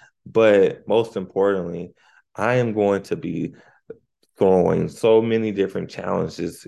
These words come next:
your way, you all. And these challenges aren't meant to put you in a position where you don't believe in yourself, but they're to put you in a position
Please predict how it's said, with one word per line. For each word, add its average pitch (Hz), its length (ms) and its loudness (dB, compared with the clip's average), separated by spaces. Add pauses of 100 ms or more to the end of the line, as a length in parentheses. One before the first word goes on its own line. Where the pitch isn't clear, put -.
(100)
your 85 260 0
way, 80 260 0
you 78 220 -4
all. 78 340 -4 (300)
And 98 120 -2
these 104 180 -4
challenges 110 560 -2 (200)
aren't 95 300 -2
meant 92 340 -2 (300)
to 95 120 -4
put 98 240 -2
you 95 100 0
in 85 80 0
a 80 40 -6
position 87 500 -6
where 82 140 -8
you 87 160 -6
don't 82 240 -6
believe 87 360 -6
in 85 80 -4
yourself, 80 440 -4
but 76 140 -4
they're 90 260 2
to 87 120 -8
put 123 320 -6
you 135 80 -2
in 123 60 -2
a 117 60 -6
position 87 640 -4